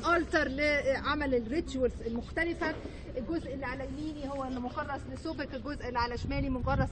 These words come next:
لإيه؟ للإله هرور، زي ما اتكلمنا التو ترايدز بتاعتهم. So here we can find the open court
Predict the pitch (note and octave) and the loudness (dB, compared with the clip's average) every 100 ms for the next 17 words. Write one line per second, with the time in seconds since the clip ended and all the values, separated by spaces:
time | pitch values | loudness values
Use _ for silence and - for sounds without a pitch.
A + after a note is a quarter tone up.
0 | B3 A#3+ C#4 C4 - - - - C#4 A#3+ | -2 -4 -4 -6 -8 -12 -12 -6 -6 -4
1 | C4 C#4+ - D4+ B3+ B3+ D#4 D4+ - C#4+ | -2 0 0 0 0 2 2 2 -2 -2
2 | C4 C4+ C#4 C#4 C#4 C4 - C#4+ B3+ D4 | -2 -2 -4 -2 -2 -2 -2 -6 -2 2
3 | C#4 B3+ - - - - - A#3 C4+ C4 | 2 0 -4 -10 -10 -10 -8 -4 0 0
4 | C4 - F#3+ - - - - - - - | 0 -4 -8 -8 -10 -10 -10 -10 0 6
5 | F#4 E4 G4 F#4 E4 D#4+ D4+ E4+ E4 E4 | 6 10 10 10 6 0 2 2 4 4
6 | D#4 F#4+ F#4+ G4+ C#4+ D#4+ C#4 A#3 | 4 2 4 2 2 2 4 2